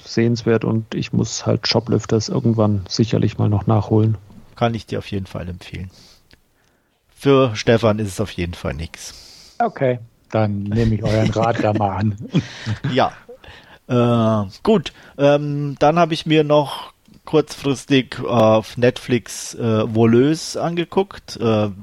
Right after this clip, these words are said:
Speaker 2: toller, ähm, Titel noch für, für unsere englischsprachigen Zuhörer, Wing Women, äh, was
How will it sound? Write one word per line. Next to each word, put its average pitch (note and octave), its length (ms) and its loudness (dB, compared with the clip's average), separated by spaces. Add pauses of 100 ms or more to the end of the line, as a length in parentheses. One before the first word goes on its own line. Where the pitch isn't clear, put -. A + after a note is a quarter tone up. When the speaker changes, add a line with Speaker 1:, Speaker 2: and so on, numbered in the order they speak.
(360)
Speaker 2:
toller, A2+ 500 4
ähm, G#2+ 440 0
Titel C#3 380 0
noch A#2 280 -2
für, A2 500 2 (640)
für A#2+ 280 -2
unsere A#2 320 -2
englischsprachigen A2+ 840 -2
Zuhörer, G#2+ 560 -2 (180)
Wing B2 300 0
Women, A2+ 420 0 (220)
äh, - 100 -10
was G2+ 680 -2